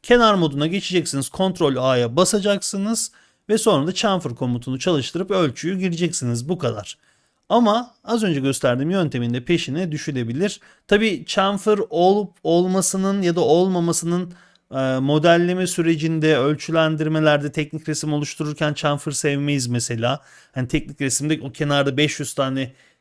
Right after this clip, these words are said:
e, edge görünmesi, kenar görünmesini istemeyiz. Keskin olsun isteriz gibi. Ona göre değerlendirebilirsiniz. Ama görselleştirme açısından düşünüyorsak bence zaten,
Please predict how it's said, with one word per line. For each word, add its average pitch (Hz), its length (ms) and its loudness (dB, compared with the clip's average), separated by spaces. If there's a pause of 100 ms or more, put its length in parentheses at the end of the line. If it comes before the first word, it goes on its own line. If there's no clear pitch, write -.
(160)
e, 131 400 -2
edge 156 360 2
görünmesi, 127 440 -2
kenar 147 340 0
görünmesini 135 580 -2
istemeyiz. 165 640 -4
Keskin 156 380 0
olsun 127 240 -2
isteriz 139 520 -6
gibi. 175 360 -4 (760)
Ona 226 220 2
göre 160 260 2
değerlendirebilirsiniz. 160 1200 2 (240)
Ama 175 560 4
görselleştirme 170 1120 4
açısından 127 720 -2
düşünüyorsak 175 760 -2 (420)
bence 151 340 2
zaten, 165 560 2